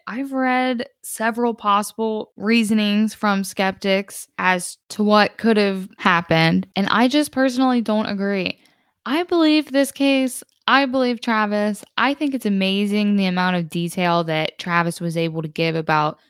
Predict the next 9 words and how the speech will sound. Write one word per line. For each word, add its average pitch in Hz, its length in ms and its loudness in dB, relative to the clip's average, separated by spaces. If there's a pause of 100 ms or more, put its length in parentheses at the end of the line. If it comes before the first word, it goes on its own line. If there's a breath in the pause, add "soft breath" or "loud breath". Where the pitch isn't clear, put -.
(220)
not 233 220 2
only 254 240 2
the 214 240 0
aliens, 190 640 0
but 180 340 -4 (100)
the 190 60 -6
spacecrafts 220 1040 -4
and 175 180 -4
his, 170 160 -8